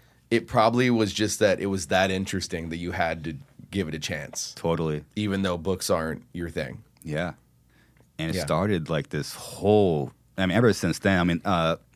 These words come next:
Speaker 2: and the second one was Build His Book.
Speaker 1: Right.
Speaker 2: Which was sick. And then, um, a couple years passed, you know,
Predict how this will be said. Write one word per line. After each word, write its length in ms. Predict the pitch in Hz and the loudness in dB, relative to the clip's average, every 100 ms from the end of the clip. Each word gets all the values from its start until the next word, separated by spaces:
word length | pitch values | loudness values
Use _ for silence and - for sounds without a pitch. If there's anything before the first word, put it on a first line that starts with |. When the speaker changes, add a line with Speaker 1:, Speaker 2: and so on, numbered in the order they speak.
| _ _ _ _ _ _ _ - - | _ _ _ _ _ _ _ -16 -2
Speaker 2:
and 80 | 90 | -2
the 40 | |
second 360 | 82 90 95 90 | 0 0 2 2
one 180 | 90 85 | 2 2
was 220 | 85 85 | 0 0
Build 200 | - 80 | -2 -2
His 120 | 82 | -2
Book. 320 | - 90 - - _ _ _ _ _ | 0 -2 -2 -14 _ _ _ _ _
Speaker 1:
Right. 300 | 98 85 85 - | -6 -6 -6 -8
Speaker 2:
Which 160 | 85 85 | -6 -4
was 120 | 90 | -4
sick. 400 | - 82 - - _ _ _ _ _ _ _ - | 0 -2 -2 -10 _ _ _ _ _ _ _ -8
And 280 | 82 82 82 | -4 -2 -2
then, 480 | 87 85 85 85 | -2 -2 -2 -2
um, 600 | 80 76 78 71 69 67 - - | -2 -2 -4 -4 -6 -8 -12 -18
a 40 | 67 | -18
couple 260 | - - 92 | -16 -6 -2
years 180 | 87 80 | -2 -2
passed, 480 | 101 92 113 - 98 | 0 2 2 0 0
you 100 | 87 | 2
know, 240 | 87 85 | 2 -2